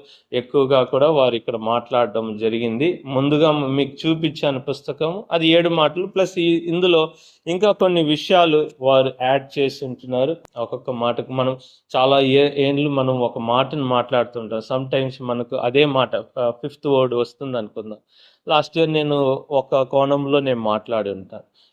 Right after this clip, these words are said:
ఇంకా మరలా అది మాట్లాడాలంటే మనకు, ఆ, కొన్నిసార్లు మనకు ఇలాంటి పుస్తకాలు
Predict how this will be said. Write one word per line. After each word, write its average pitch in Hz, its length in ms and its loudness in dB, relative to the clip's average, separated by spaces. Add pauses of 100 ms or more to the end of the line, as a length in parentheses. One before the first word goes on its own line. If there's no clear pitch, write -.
(140)
ఇంకా 151 220 0
మరలా 151 420 4
అది 170 220 2
మాట్లాడాలంటే 143 1000 2
మనకు, 127 640 -2 (280)
ఆ, 135 40 -2
కొన్నిసార్లు 139 720 2
మనకు 123 380 -2
ఇలాంటి 135 540 0
పుస్తకాలు 139 840 0